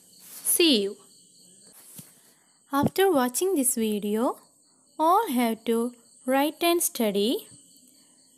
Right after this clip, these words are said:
छतरी and छड़ी ten times in your rough book। Chatri means umbrella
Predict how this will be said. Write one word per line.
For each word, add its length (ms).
छतरी 880
and 480
छड़ी 500
ten 220
times 340
in 200
your 200
rough 320
book। 360
Chatri 600
means 420
umbrella 760